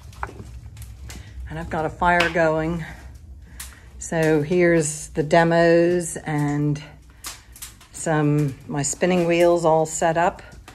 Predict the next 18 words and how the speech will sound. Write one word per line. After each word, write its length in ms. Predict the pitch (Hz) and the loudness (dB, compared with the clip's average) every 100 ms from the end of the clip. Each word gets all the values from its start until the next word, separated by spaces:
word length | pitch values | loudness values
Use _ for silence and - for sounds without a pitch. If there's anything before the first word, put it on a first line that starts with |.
| - | -14
Lovely 280 | - 165 175 | -6 -4 -4
fire 380 | 160 160 156 160 | -4 0 2 2
in 120 | 156 | 0
the 60 | 151 | -2
fireplace. 800 | 156 151 160 160 165 185 - - - - - _ - - - - - - - - - - - - - - | 0 2 0 0 -2 -2 -6 -10 -16 -20 -20 _ -20 -20 -20 -20 -20 -20 -20 -20 -20 -20 -20 -20 -20 -12
And 380 | 156 160 160 160 | -6 -2 -2 -2
different 360 | 185 - 160 - - - | -2 -2 -6 -8 -18 -6
bits 320 | - 185 - 170 | -2 -2 -4 -8
of 140 | 151 | 0
wool, 480 | 175 185 214 214 190 175 - | 6 8 8 6 4 -4 0
done 300 | 175 180 170 | 2 2 0
different 320 | - 175 151 | 0 -2 0
things. 420 | 175 185 196 190 | 0 2 0 -2
My 140 | 160 | -2
bed 360 | 135 151 170 165 | 0 2 2 2
blanket, 720 | 185 175 180 - 202 175 - - - - - - - - | 0 0 0 -2 -4 -6 -10 -20 -20 -20 -20 -20 -20 -8
that 220 | 165 156 | -4 -2
wonderful, 960 | 170 175 190 180 165 175 165 156 147 147 | 0 4 4 4 2 2 4 6 4 -2